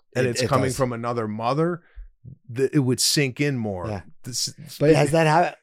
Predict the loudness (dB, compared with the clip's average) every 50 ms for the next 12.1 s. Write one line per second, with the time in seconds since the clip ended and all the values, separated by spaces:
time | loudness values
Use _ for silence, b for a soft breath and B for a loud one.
0 | _ -6 0 0 0 0 0 0 0 0 2 2 2 4 4 4 6 6 6 6
1 | 6 4 2 0 -2 -2 -2 -4 -4 -4 -4 -4 -2 -2 0 0 0 2 2 2
2 | 2 2 0 -2 -2 0 0 0 2 4 4 4 4 2 0 -2 -2 -2 0 0
3 | 0 0 0 -2 -2 -2 -2 0 0 2 0 2 0 0 0 0 -2 -2 -2 0
4 | 0 0 0 -2 -4 -8 B B B B B B B B 0 2 2 2 2 4
5 | 4 6 6 6 4 4 0 -4 _ _ -6 -2 0 2 2 4 2 2 2 0
6 | -2 -4 -8 -4 -4 -4 -2 -2 -4 -4 -4 -6 -10 -12 -14 -16 _ _ _ -4
7 | -2 -2 -2 -2 -2 -2 0 2 4 4 4 4 4 2 0 2 2 0 0 2
8 | 2 2 0 0 0 -4 b b b b b b b b 2 4 6 6 6 6
9 | 4 2 4 4 4 4 4 2 2 0 0 0 0 0 0 0 2 2 0 0
10 | 2 2 2 2 2 2 2 2 2 2 2 2 0 0 0 0 -2 -4 -8 -16
11 | b b b b b -2 0 2 2 2 2 2 2 2 4 4 4 4 2 0
12 | -2